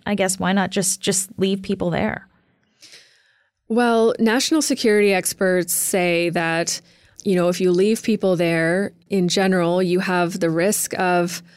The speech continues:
Speaker 2: people escaping and, uh, you know, going into, into other countries, or kids becoming radicalized. The longer that they stay there, they're in a terrible environment with people suspected of,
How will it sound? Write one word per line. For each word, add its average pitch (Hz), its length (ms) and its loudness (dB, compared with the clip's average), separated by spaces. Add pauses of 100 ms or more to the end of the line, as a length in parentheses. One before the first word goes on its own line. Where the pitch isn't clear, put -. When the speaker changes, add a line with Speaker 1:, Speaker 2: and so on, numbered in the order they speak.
(220)
Speaker 2:
people 185 300 0
escaping 190 1000 0
and, 165 640 -2 (560)
uh, 175 120 -4
you 143 200 -2
know, 175 180 2
going 180 320 0
into, 185 640 2
into 190 340 0
other 180 200 0
countries, 185 760 0
or 175 500 0 (380)
kids 202 440 0
becoming 175 460 -2
radicalized. 175 920 0
The 175 120 0
longer 170 320 0
that 180 120 -2
they 175 120 0
stay 175 340 0
there, 170 240 0
they're 170 160 0
in 170 80 -2
a 165 60 0
terrible 185 720 0 (260)
environment 175 680 0
with 175 160 -2
people 180 440 0
suspected 180 560 -4
of, 165 260 -2